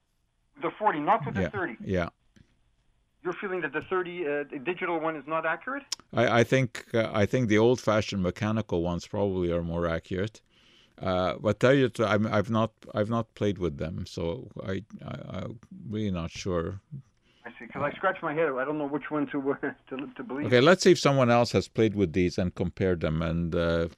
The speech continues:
Speaker 2: they can, uh, give us a call.
Speaker 1: Thank you very much,
Speaker 2: I'll
Speaker 1: Doctor.
Speaker 2: also, I'll, I'll take a look. I, I'll, I'll take a look at exactly how they function, you know, and, and see. Okay, I'll, I'll, I'll look into that. Okay, thanks. Let's go to Mary. Mary.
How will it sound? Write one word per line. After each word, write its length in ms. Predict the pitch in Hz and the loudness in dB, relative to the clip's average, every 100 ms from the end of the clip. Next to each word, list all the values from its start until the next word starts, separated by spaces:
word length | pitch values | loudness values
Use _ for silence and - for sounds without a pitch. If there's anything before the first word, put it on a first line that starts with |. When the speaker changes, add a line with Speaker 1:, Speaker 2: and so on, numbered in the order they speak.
| - | -14
Speaker 2:
they 440 | 156 107 101 90 | -10 -8 -4 -6
can, 200 | - 92 90 92 - | -4 -4 -4 -6 -6
uh, 200 | 90 92 | -4 -4
give 180 | 87 87 | -4 -6
us 140 | 90 - | -6 -8
a 60 | |
call. 340 | - 90 85 90 | -6 -6 -4 -6
Speaker 1:
Thank 140 | - | -8
you 60 | 156 | -2
very 160 | 143 | -2
much, 140 | 147 143 - | -2 -4 0
Speaker 2:
I'll 120 | 104 | 4
Speaker 1:
Doctor. 80 | 127 | 4
Speaker 2:
also, 300 | 151 - 107 | 4 4 4
I'll, 300 | 107 110 - 117 | 6 4 2 0
I'll 60 | |
take 200 | 143 202 | 0 0
a 60 | 135 | 2
look. 260 | 110 113 | 2 2
I, 160 | 107 101 | 4 2
I'll, 220 | - 104 - | 2 -4 -4
I'll 120 | - | -10
take 200 | - - | -6 -4
a 40 | 156 | -2
look 160 | 123 | 0
at 140 | 101 90 | 0 0
exactly 560 | - 80 131 110 - 90 | -4 -4 -2 -4 -4 -4
how 180 | 90 90 | -2 0
they 140 | 82 | 0
function, 640 | - 90 90 - 87 82 92 _ _ _ _ _ _ _ _ - | 0 -4 -6 -6 -6 -6 -10 _ _ _ _ _ _ _ _ -10
you 140 | 107 | -8
know, 180 | 87 87 | -4 -4
and, 180 | 87 92 | -4 -4
and 200 | 87 87 | -4 -6
see. 360 | - 85 85 - | -8 -6 -6 -6
Okay, 380 | - - 87 92 | -10 -2 0 2
I'll, 200 | 90 95 | 0 0
I'll, 200 | 101 104 101 | 0 0 -2
I'll 100 | 101 | -4
look 180 | 104 92 | -4 -4
into 180 | 85 | -6
that. 280 | 82 87 - _ _ _ - | -6 -6 -12 _ _ _ -6
Okay, 260 | 113 - 78 - - | -4 -2 -2 -4 -6
thanks. 440 | 117 107 - - _ _ _ _ _ _ _ - | -2 -2 -4 -16 _ _ _ _ _ _ _ -4
Let's 240 | 117 131 | 0 0
go 160 | - 120 | 4 4
to 200 | 110 98 | 6 6
Mary. 480 | 95 104 95 80 82 | 6 8 8 6 2
Mary. 440 | 95 117 104 78 | 4 6 6 4